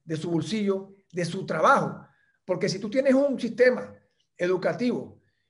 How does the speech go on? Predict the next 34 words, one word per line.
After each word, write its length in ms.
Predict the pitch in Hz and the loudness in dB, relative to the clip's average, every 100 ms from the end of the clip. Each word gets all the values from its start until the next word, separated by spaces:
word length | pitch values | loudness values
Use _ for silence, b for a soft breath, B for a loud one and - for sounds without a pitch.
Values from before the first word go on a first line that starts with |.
| _ | _
que 180 | - 196 | 0 2
no 220 | 202 277 | 6 6
requiere 520 | 285 247 - 262 247 - | 8 4 4 6 6 4
que 100 | 180 | -2
tú 120 | 196 | -2
tengas 220 | 220 240 | 0 0
que 140 | 208 | -2
mandar 580 | 180 170 196 156 - - _ _ _ | -6 0 0 0 -6 -18 _ _ _
a 140 | 190 175 | -6 -4
tus 180 | 175 208 | -4 0
hijos 220 | 226 226 | 4 4
a 40 | |
la 60 | 180 | 2
escuela 340 | - 214 214 | 0 2 2
privada 460 | 208 180 208 156 - | 0 0 0 0 -4
porque 340 | 190 175 180 | -6 -4 -6
crees 280 | 214 240 233 | 2 4 4
que 120 | 202 | 2
ahí 140 | 196 214 | 2 2
va 120 | 220 | 2
a 40 | |
tener 240 | 214 214 220 | 0 -2 -2
una 160 | 233 | -2
mejor 280 | 196 170 208 | 0 0 4
educación, 640 | 214 202 147 208 254 - - b b _ _ - | 2 2 -2 2 2 0 -14 b b _ _ -2
te 80 | |
ahorras 400 | 165 185 254 220 | 4 6 6 6
esos 240 | 180 165 151 | 2 0 -8
fondos. 420 | 151 135 - _ _ b b | -10 -12 -16 _ _ b b
Si 200 | - 233 | -2 4
el 100 | 233 | 6
gobierno 560 | 226 226 294 320 320 269 | 6 6 6 6 6 6
diera 320 | 277 254 175 | 8 6 6
realmente 720 | 180 226 226 254 208 202 - | 2 2 4 2 0 -6 -14